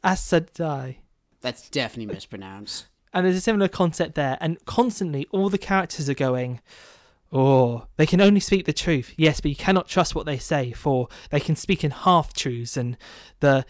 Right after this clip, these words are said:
Speaker 1: the truth you think you hear may not actually be what they're saying." And I'm like, "Oh, this is a really clever concept."
Speaker 2: Mm-hmm.
Speaker 1: I've read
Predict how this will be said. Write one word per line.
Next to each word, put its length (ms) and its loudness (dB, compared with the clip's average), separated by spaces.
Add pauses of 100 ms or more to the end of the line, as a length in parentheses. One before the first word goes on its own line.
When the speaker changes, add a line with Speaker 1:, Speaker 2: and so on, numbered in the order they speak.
(100)
Speaker 1:
the 80 4
truth 400 2
you 100 4
think 360 0
you 100 4
hear 320 -2
may 160 0
not 280 4
actually 380 -4
be 220 2
what 220 0
they're 160 0
saying." 540 0 (340)
And 320 2 (360)
I'm 140 2
like, 180 4
"Oh, 120 2
this 180 0
is 60 -2
a 60 0
really 140 4
clever 220 0
concept." 640 -4 (280)
Speaker 2:
Mm-hmm. 180 -8 (540)
Speaker 1:
I've 180 -4
read 340 0